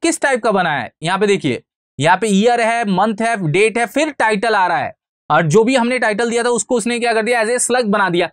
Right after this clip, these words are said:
अब इसको आप कैसे चेंज करेंगे, क्योंकि आपको मंथ, ईयर ये सब तो चाहिए नहीं, तो यहाँ पे अपने को परमालिंक लिंक की क्या करनी पड़ेगी, सेटिंग्स को देखना पड़ेगा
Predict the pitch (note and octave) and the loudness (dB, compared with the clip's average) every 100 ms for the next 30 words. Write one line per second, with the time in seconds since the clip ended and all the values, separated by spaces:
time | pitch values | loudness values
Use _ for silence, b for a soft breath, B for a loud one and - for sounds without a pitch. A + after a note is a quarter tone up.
0 | _ _ _ _ C#4 - E4 C4+ A3+ - | _ _ _ _ 2 4 2 0 -4 0
1 | D#4+ D#4+ D4 - C4+ C4+ A#3 A#3 G3+ G#3 | 2 2 2 0 0 0 -2 -2 0 0
2 | G3 F#3+ A3 B3 G#3+ G#3+ B3 A#3 - D3+ | -2 -4 -2 0 0 0 0 -2 -2 0
3 | G3 A#3 G3+ G3+ A#3 G3 A3 A3+ B3 A3 | 2 2 0 0 0 0 -2 -4 -4 -4
4 | A#3 A#3+ G#3+ F#3+ _ _ E3+ E3+ F#3+ A3+ | -4 -2 -2 -4 _ _ 0 2 0 0
5 | - A#3 F#3+ G#3 G3+ C4 - F#3 G3+ G3 | 0 0 0 -2 -2 -2 0 0 0 -2
6 | G3 G3 - F#3 E3 F#3 G3 G3 F#3+ F#3 | -2 -6 -6 -2 0 0 -2 -2 0 0
7 | F#3 F3+ F#3+ A3+ - D3+ G3 G3+ - E3+ | -4 -4 -4 -4 -4 -4 -4 -6 -2 0
8 | D3+ F3 A3+ G#3+ A3 A#3 | 0 -2 -2 -2 -2 -2